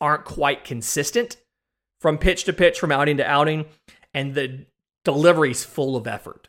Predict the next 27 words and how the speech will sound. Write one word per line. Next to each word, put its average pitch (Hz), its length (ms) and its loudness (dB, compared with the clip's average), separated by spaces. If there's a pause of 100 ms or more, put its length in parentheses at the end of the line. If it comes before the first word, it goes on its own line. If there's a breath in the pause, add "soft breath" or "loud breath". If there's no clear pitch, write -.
(100)
And 135 140 -10
so 139 420 0
reliever 165 440 2
risk, 160 320 2
we 143 60 -8
talked 120 220 -6
about 110 140 -8
that 104 120 -10
last - 200 -14
Monday, 160 300 0
a 156 40 -8 (220 loud breath)
little 165 160 0
bit 196 80 4
of 180 80 4
reliever 160 280 4
risk 139 280 -2
there 127 360 -2 (200 soft breath)
with 127 120 -6
Jeff 135 200 0
Criswell. 117 640 -4 (320 soft breath)
But 143 180 2
again, 135 340 -2
best 214 220 4
changeup 127 320 0
in 110 60 -8
the 101 60 -12
system. 101 320 -12